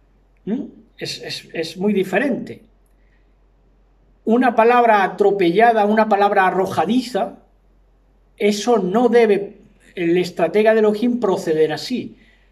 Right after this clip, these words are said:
pero sí debe proceder con una palabra dicha a tiempo. Y esto se refleja en Proverbios veinticinco once, que nos dice: "El consejo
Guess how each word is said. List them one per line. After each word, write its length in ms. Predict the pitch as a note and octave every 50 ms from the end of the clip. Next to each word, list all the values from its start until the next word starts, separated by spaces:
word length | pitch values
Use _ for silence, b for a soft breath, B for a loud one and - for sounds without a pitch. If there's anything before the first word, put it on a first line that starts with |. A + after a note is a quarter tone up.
| b b b _ _ _ -
pero 240 | G3+ F#3 F3+ F3+
sí 240 | F3+ - - G#3+ G#3+
debe 280 | G#3 B3 B3 B3 B3 A#3
proceder 640 | A#3+ A#3 A#3 A3+ A3+ A3+ B3 A#3+ A3+ A#3 A#3+ C#4 A#3
con 180 | - G#3+ F#3+ G3+
una 220 | G3+ A3 A3+ A3
palabra 420 | A3 A3 G#3+ G#3+ A3 A3+ A#3+ A#3
dicha 420 | A3 G#3+ A3+ G#3+ A3 - A#3+ A#3 F#3
a 120 | E3 -
tiempo. 560 | - D#3+ D3 C3 C3 A#2+ A#2+ - A3+ - - - _ _ _ _ _ _ _ _ _ b b b b b b b b
Y 100 | F#3 G3+
esto 220 | G#3 G#3+ A#3 B3
se 160 | A#3 - B3
refleja 640 | A3 A3+ A3 - G#3+ A#3+ B3 A#3+ B3 - B3 B3 A#3+
en 160 | A3 G3+ G3
Proverbios 580 | G3 F#3 F3 E3+ G3+ G#3+ A3 A3 A3+ A3+ G#3+ -
veinticinco 760 | G3+ G3 G3 G3 F#3+ E3+ E3 - G3 G3+ G3+ G3+ G#3+ G#3 G#3+
once, 520 | B3 C4 B3+ - - G#3 A3+ - - - - _ b b b b b b b b b
que 140 | - G3 F#3
nos 240 | F#3 F#3 F3 - -
dice: 440 | F3+ F#3+ F#3 - - E3 D#3 D3+ -
"El 200 | G3 F3 F3 E3+
consejo 920 | - - E3 D#3+ D#3 - - A3 B3 C4+ B3 - - A3 A#3+ - - - -